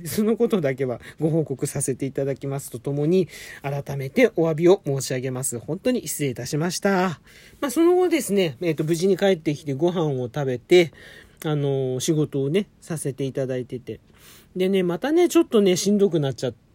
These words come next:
てね。うん。で、ちょっと気分を変えないとダメかなと思って、夕方頃に、また実はね、あのー、一分だけちょっとね、ライブ配信をね、またさせて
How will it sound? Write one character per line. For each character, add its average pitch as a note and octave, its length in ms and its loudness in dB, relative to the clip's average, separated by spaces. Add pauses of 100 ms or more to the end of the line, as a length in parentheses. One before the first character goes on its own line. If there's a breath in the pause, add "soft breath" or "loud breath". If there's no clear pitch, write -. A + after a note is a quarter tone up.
(160)
て B2+ 100 -4
ね。 D3+ 360 -2 (440 soft breath)
う C#3+ 40 -4
ん。 C3+ 460 -4 (140)
で、 F3 220 0 (380)
ち - 100 -6
ょ - 20 -2
っ - 40 -2
と D#3+ 280 2
気 - 220 -2
分 D#4 200 6
を E3 120 4
変 G#3 140 0
え G#3+ 40 2
な B3 100 4
い A3+ 60 2
と D#3+ 80 -2
ダ D3 140 -4
メ G3+ 120 2
か G3 120 2
な F3 120 2
と D#3 100 -4
思 C#3 140 -2
っ A#2+ 40 -10
て、 B2 200 -6
夕 D#3+ 220 4
方 G3 260 2
頃 F3 240 4
に、 B2 260 -6 (340 loud breath)
ま D#3 100 -4
た F3 100 0
実 F3 260 -4
は F#3 120 4
ね、 B2+ 300 -4 (380 soft breath)
あ D#3 120 -4
の B2 880 -4
ー、 - 40 -18
一 E3+ 120 -6
分 E4+ 200 4
だ E4 120 4
け D#4 140 -2
ち D#4 80 -2
ょ D4 40 0
っ - 40 -8
と C3+ 160 -4
ね、 B2 320 -8
ラ D#3+ 120 2
イ F3+ 80 4
ブ F3 100 2
配 F3+ 200 0
信 C#3+ 320 -2
を B2 40 -4
ね、 B2+ 120 -4
ま B2+ 140 -4
た C3 100 -8
さ D3 140 -6
せ D#3 160 -2
て F3 240 -4